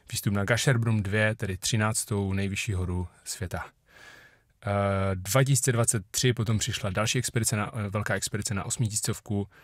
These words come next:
Broad Peak tentokrát, tedy dvanáctou nejvyšší horu světa. <clears throat> Krom toho, eh, vlastně realizujeme ještě dlouhodobý projekt, kde už se blížíme do finále naštěstí. Jedná se o nejvyšší evropské vrcholy,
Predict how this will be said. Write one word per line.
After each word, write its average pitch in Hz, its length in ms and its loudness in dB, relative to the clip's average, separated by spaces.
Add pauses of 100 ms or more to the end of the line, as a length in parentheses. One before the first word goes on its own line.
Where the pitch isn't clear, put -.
(420)
Broad 113 300 2
Peak 135 240 2
tentokrát, 120 580 4 (1000)
tedy 101 220 0
dvanáctou 120 500 2
nejvyšší 104 380 0
horu 95 200 -2
světa. 95 440 -2 (800)
<clears throat> - 720 -16
Krom 156 240 6
toho, 127 420 8 (1120)
eh, 104 600 4 (320)
vlastně 104 280 2
realizujeme 104 380 4
ještě - 200 -4
dlouhodobý 113 380 6
projekt, 107 520 2 (680)
kde - 80 2
už 131 140 0
se 101 400 4
blížíme 107 400 2
do 110 80 2
finále 120 380 8
naštěstí. 113 640 2
Jedná 104 220 2
se - 140 -2
o 104 120 -2
nejvyšší 113 420 2
evropské 107 460 -2
vrcholy, 131 480 2